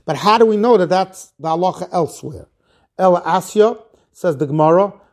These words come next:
we learn it from what the Isser of Achois Av, Achois Eim. The Ksiv, the Pasuk says, "V'eres Achois Imcha, V'achois Iv-, Icha Lo Segala, Ki Es Sheira Hera, Avoinam Yisu." We see the word used of Hera. Ask the Gemara,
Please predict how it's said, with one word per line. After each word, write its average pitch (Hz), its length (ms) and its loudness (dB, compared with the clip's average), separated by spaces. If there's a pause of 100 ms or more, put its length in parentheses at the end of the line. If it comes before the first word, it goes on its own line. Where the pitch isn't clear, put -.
we 147 100 -6
learn 208 220 2
it 214 120 -4
from 170 160 -4
what 160 180 -4
the 170 140 -4
Isser 196 420 -2
of 143 60 -2
Achois 165 540 -2
Av, 170 240 -2
Achois 151 460 -2
Eim. 113 360 -4 (300)
The 123 60 -10
Ksiv, 220 300 2
the 170 80 -6
Pasuk 170 300 -8
says, 156 200 -4
"V'eres 180 400 -4
Achois - 380 -4
Imcha, 165 480 -4 (200)
V'achois 180 580 -2
Iv-, 180 260 -6
Icha 180 260 -2
Lo 156 180 0
Segala, 160 680 0 (240)
Ki 226 320 -6
Es 180 160 -2
Sheira 196 560 0
Hera, 180 560 0 (320)
Avoinam 175 500 2
Yisu." 143 280 -6
We 117 80 -8
see 202 240 -10
the 180 160 -4
word 175 320 0
used 165 200 -4
of 156 300 -10
Hera. 127 460 -6 (520)
Ask 208 280 0
the 175 60 -2
Gemara, 190 480 2